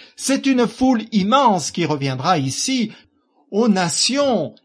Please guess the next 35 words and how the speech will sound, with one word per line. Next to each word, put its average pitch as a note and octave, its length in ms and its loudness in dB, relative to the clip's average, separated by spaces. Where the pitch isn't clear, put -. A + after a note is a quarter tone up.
Écoutez G3 600 -2
ce - 160 -6
que - 120 -8
dit C#3+ 160 -4
l'Éternel G3 720 -2
et C3+ 120 -6
faites-le E3 640 -6
connaître G#3+ 680 -4
dans C3+ 180 -6
les D3 320 -4
îles G3 120 -2
lointaines E3 840 -4
et C#3+ 80 -8
les C#3 140 -6
régions C3+ 420 -6
côtières. D#3+ 840 -4
Dites C4 420 0
que - 80 -6
l'Éternel D#3 720 -4
qui D3+ 160 -8
disperse F3 760 -8
Israël D#3+ 580 -4
viendra D3 580 -2
le C#3+ 100 -4
rassembler. E3+ 840 -4
Il G3 260 -4
veillera E3+ 460 -2
sur C3+ 280 -8
lui A3 300 -4
comme C#3+ 220 -8
un C3+ 100 -10
berger D3+ 520 -6
sur C3+ 180 -10
son C3 240 -10
troupeau, G#3 560 -4